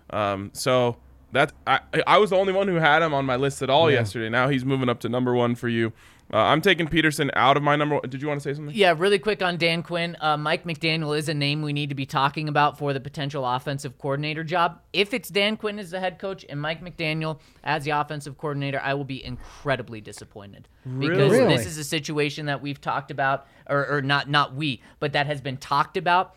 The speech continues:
Speaker 3: a lot leading up to this week, even before this weekend. I know Benjamin Albright's been putting it out there. There's been other people talking about it.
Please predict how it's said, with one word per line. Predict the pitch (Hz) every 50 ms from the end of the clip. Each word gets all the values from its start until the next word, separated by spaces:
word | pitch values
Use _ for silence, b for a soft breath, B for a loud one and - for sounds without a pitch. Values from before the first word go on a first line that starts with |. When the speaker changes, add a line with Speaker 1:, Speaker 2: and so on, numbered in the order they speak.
| _ _ -
Speaker 3:
a | 127 127
lot | 120 120 120 127 147 185 208 - - -
leading | 185 196 220 214 220 220 226
up | 226 220 -
to | - 214
this | 202 226 226 226 208
week, | 247 254 - -
even | - 151 165 170 165
before | 151 139 135 - - - 151 170 170 160
this | 165 151 -
weekend. | 151 165 170 165 202 190 202 196
I | - 143 139
know | 147 147
Benjamin | 139 123 151 147 143 127 135 123
Albright's | 127 143 156 151 170 165 160 160
been | 156 165 156
putting | 180 170 160 165 160
it |
out | 156 156 156 147
there. | 170 165
There's | 143 123
been | 123 147 139 135
other | 131 139 151 160
people | 139 160 151 180 180
talking | 175 185 165 175 - 180 175
about | 170 175 175 175
it. | 180 185 - -